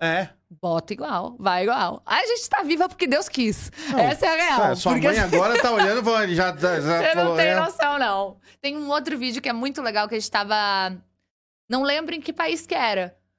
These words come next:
Speaker 2: que o Celso foi dar comida pro crocodilo e ele andou. Meu amor,
Speaker 1: Quem
Speaker 2: na-,
Speaker 1: andou? O
Speaker 2: o
Speaker 1: Celso?
Speaker 2: crocodilo,
Speaker 1: Ah.
Speaker 2: tipo, quase pegou ele.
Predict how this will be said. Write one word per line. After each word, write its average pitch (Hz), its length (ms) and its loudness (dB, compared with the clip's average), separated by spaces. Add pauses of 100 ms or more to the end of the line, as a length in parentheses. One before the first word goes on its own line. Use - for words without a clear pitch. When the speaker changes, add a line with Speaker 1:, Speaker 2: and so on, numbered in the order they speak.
(420)
Speaker 2:
que 247 320 -2
o 247 100 -4
Celso 220 400 -2
foi 240 140 -4
dar 214 140 -2
comida 220 340 -2
pro 233 680 -2 (220)
crocodilo 247 920 0
e 269 180 2
ele 262 260 0
andou. 262 560 0 (580)
Meu 226 300 0
amor, 170 440 -2
Speaker 1:
Quem 156 100 2
Speaker 2:
na-, 151 80 2
Speaker 1:
andou? 120 220 0
O 104 40 -2
Speaker 2:
o 107 40 -4
Speaker 1:
Celso? 170 220 2
Speaker 2:
crocodilo, 226 600 -2
Speaker 1:
Ah. 147 260 0
Speaker 2:
tipo, - 340 -6 (180)
quase 311 240 -2
pegou 262 280 -2
ele. 175 260 -6